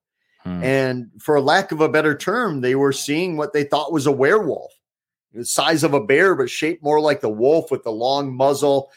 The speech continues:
Speaker 2: the deep, dark, matted down fur, the claws, the fangs, you know, biped, running upright on its hind legs. Sometimes it was eating roadkill or freshly killed prey.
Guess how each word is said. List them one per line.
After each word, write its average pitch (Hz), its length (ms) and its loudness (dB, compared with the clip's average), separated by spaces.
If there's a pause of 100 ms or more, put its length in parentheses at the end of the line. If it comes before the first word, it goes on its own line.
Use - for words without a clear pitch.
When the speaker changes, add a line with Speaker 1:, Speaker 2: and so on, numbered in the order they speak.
(160)
Speaker 2:
the 117 80 -10
deep, 160 340 -4
dark, 147 280 0
matted 139 380 2
down 135 300 0
fur, 139 440 2
the 120 120 -4
claws, 143 640 0
the 110 100 -8
fangs, 139 720 -4 (420)
you 120 100 -10
know, 117 100 -4
biped, 147 640 2
running 139 400 -2
upright 151 460 0
on 127 160 -2
its 120 140 -10
hind 135 460 -6
legs. 135 520 2 (240)
Sometimes 160 520 -2
it 160 100 2
was 135 180 -2
eating 143 320 -2
roadkill 151 580 0
or 135 160 2
freshly 147 540 -6
killed 135 400 -2
prey. 135 520 0